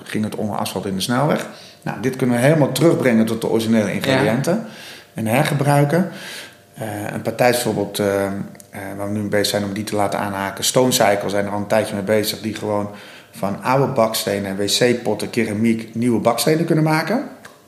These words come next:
Speaker 1: Hebben we ook, eh, door West in Manhattan hebben we ook met hun tweehonderdzestigduizend kilo, eh, upcyclede, eh, bakstenen, eh, zeg maar, gebruikt.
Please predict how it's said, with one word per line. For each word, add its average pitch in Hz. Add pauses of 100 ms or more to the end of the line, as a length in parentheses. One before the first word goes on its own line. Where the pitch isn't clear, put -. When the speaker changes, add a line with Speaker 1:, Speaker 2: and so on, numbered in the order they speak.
(220)
Speaker 1:
Hebben -
we -
ook, -
eh, 98 (180)
door 104
West 113
in 104
Manhattan 101
hebben 98
we -
ook -
met 104
hun 98 (460)
tweehonderdzestigduizend 98
kilo, 95 (580)
eh, 98 (100)
upcyclede, 92 (140)
eh, 98 (120)
bakstenen, 143
eh, 135
zeg 131
maar, 131
gebruikt. 117